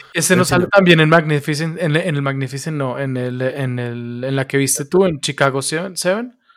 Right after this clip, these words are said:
Speaker 2: También sale ahí. Este
Speaker 1: Sale
Speaker 2: señor
Speaker 1: ahí.
Speaker 2: tiene un agente increíble porque está saliendo en todo. Va a salir en Matrix cuatro, o sea, lo he oído que va a salir en muchas películas. Y ahora lo unieron al reparto de esta película. ¿Qué les parece? Bueno, Santi, quiero oír tu opinión. ¿A ti qué no te gustó tanto la original?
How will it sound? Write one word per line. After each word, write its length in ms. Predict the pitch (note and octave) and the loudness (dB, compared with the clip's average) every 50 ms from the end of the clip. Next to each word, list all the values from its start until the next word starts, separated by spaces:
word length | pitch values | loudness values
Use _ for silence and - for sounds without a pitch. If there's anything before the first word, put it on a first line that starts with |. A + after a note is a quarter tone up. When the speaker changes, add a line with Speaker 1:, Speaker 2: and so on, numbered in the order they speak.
| _ _ _ _ _ _ _ _ - | _ _ _ _ _ _ _ _ -12
Speaker 2:
También 480 | G2+ F2+ F2 F2 F#2+ F#2+ F#2+ G2 G2+ | -12 -12 -12 -14 -14 -14 -16 -16 -12
sale 260 | - - A2 G#2+ A2 | -8 -6 -6 -4 -2
ahí. 160 | A2 A2+ A2+ A2 | -2 -2 -2 -4
Este 180 | G#2 - B2 | -4 -6 -4
Speaker 1:
Sale 140 | - D3+ D3 C#3+ | -2 0 2 2
Speaker 2:
señor 100 | C#3+ D3+ | 2 2
Speaker 1:
ahí. 60 | D#3 | 0
Speaker 2:
tiene 240 | C3 A2+ A#2 A#2 A#2 A#2+ - _ _ _ | 0 -2 -2 -2 -2 -4 -6 _ _ _
un 280 | _ C#3 C#3 C3+ C3+ C3+ | _ 0 2 2 0 -2
agente 560 | C#3 C#3+ C3+ - - D3+ C#3+ C3+ C3 C3+ C3+ | -4 -6 -6 -6 -2 -2 0 0 0 -2 -2
increíble 460 | C3 C3+ C3+ - C3+ A#2+ A2 G#2 G#2+ | -4 -4 -4 -2 -2 -2 0 -2 -2
porque 260 | - C3 B2 - - A#2 | -4 -6 -6 -6 -8 -10
está 300 | F#2+ - A2 G2 G#2 G#2 | -10 -10 -12 -12 -12 -14
saliendo 560 | - A#2+ A#2+ A#2+ A#2+ A#2 A2+ A2+ A#2 - _ | -14 -12 -10 -8 -8 -8 -8 -8 -12 -12 _
en 240 | A#2 A2+ G#2+ G2+ - | -14 -14 -14 -12 -6
todo. 340 | - A2+ G#2+ G#2 G#2 G#2+ - - - - _ - | -4 -2 0 0 -2 -4 -6 -12 -20 -20 _ -8
Va 80 | A2 A2 | -6 -6
a 20 | |
salir 280 | G#2+ A#2 A#2 A#2 A#2 A2 | -6 -6 -6 -6 -4 -4
en 80 | A#2 A2+ | -4 -4
Matrix 420 | A#2 A#2 A2+ - - A2 - - | -2 -4 -4 -4 -8 -10 -10 -10
cuatro, 400 | - A#2 A2 A2 G#2+ G#2 A2+ A2 | -8 -6 -6 -6 -4 -6 -8 -8
o 60 | G#2+ A2 | -8 -8
sea, 180 | G#2 G#2 G#2 | -8 -8 -8
lo 240 | F#2+ F2+ A2 A2 A2 A2 | -10 -10 -8 -6 -4 -2
he 40 | A#2 | 0
oído 160 | B2 C3 C3 | 0 0 0
que 100 | - C#3+ | 0 -2
va 80 | A#2 | -2
a 40 | G2+ | -2
salir 200 | - A#2+ A2 A2 | -4 -8 -8 -8
en 60 | A2+ | -8
muchas 280 | A#2 A#2 A#2+ - B2+ A#2+ | -8 -8 -10 -10 -10 -10
películas. 400 | - A#2 G#2+ - - A#2+ C3+ - - - - - - _ | -10 -10 -10 -10 -12 -12 -12 -14 -16 -20 -20 -20 -18 _
Y 60 | - G#3+ | -8 -6
ahora 140 | A3+ G#3+ G3+ | -6 -4 -4
lo 80 | G3 | -4
unieron 280 | F#3 E3+ D3+ D3 C#3+ C#3+ | -4 -4 -4 -4 -4 -4
al 80 | D3+ D3+ | -4 -4
reparto 300 | D#3+ D3 C#3 B2+ A#2 B2+ | -4 -2 -2 -2 -4 -2
de 80 | C3+ A#2+ | -4 -4
esta 160 | - C#3+ C3+ | -4 -6 -6
película. 400 | C3+ A2+ G#2+ - - G2+ F#2 - _ _ | -6 -10 -10 -10 -10 -10 -10 -12 _ _
¿Qué 100 | - A#2+ | -6 -4
les 120 | C3 C3 | -4 -2
parece? 300 | - C3+ A#2 G#2+ G#2 G2 | -2 -2 -4 -4 -6 -8
Bueno, 280 | F#2 G2 A#2 A#2 A2 G#2 | -4 -2 -2 -2 0 -2
Santi, 300 | C#3 D3 C#3+ C3+ B2+ - - _ _ _ _ | -2 -2 -2 -2 -6 -8 -10 _ _ _ _
quiero 160 | - C#3+ D3+ | 0 0 2
oír 140 | D#3 D3 C#3 | 0 0 -2
tu 80 | - D#3+ | -6 -8
opinión. 400 | D3+ D#3+ C3+ A#2 G#2 F#2 F#2 _ _ _ _ _ _ _ _ _ | -8 -6 -6 -6 -8 -10 -14 _ _ _ _ _ _ _ _ _
¿A 120 | - B2 - | -12 -10 -10
ti 100 | - C#3 | -8 -6
qué 100 | E3 E3 | -6 -6
no 100 | E3 D#3+ | -6 -6
te 80 | - D#3+ | -8 -10
gustó 260 | D#3 D#3 - - A2 | -12 -10 -10 -8 -8
tanto 240 | - A2+ A2 A2 A#2 | -8 -8 -8 -8 -8
la 80 | A2+ B2 | -8 -6
original? 380 | A#2+ A#2+ A2+ G#2+ G2+ G2 G2+ | -8 -8 -8 -8 -10 -12 -14